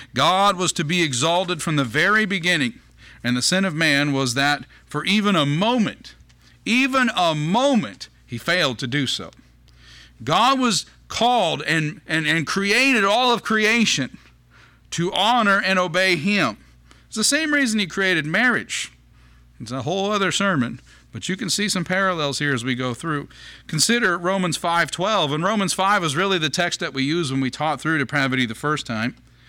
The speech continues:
When Romans five twelve says, "Wherefore, as by one man sin entered into the world, and death by sin, and so death passed upon all men, for all, for that all have sinned." It seems like a, a quick, natural conclusion, but consider Romans six twenty-three,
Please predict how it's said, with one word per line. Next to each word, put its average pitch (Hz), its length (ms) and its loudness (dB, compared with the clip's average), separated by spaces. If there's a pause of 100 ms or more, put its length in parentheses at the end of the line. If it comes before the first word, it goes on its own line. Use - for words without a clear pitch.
(240)
When 135 120 -2
Romans 196 300 0
five 185 260 2
twelve 190 300 0
says, 180 240 0
"Wherefore, 202 600 2
as 175 200 2
by 170 160 2
one 202 320 2
man 214 260 2
sin 202 240 2
entered 196 280 2
into 185 180 0
the 156 100 -2
world, 196 420 2 (200)
and 120 200 0
death 196 300 0
by 175 180 0
sin, 143 420 0 (220)
and 120 140 -4
so 170 180 0
death 156 300 0
passed 143 300 -2
upon 127 280 -4
all 120 200 0
men, 110 320 -4 (260)
for - 240 -18
all, 117 420 -2
for - 140 -12
that 113 180 -2
all 131 300 -2
have 107 180 -6
sinned." 117 440 -6 (580)
It 139 80 -6
seems 202 360 0
like 156 200 0
a, 131 120 -2
a 127 140 -4
quick, - 520 -6 (260)
natural 143 540 -2
conclusion, 131 600 -2
but 151 140 -6
consider 165 460 0
Romans 117 380 0
six 117 200 -4
twenty-three, 120 680 -6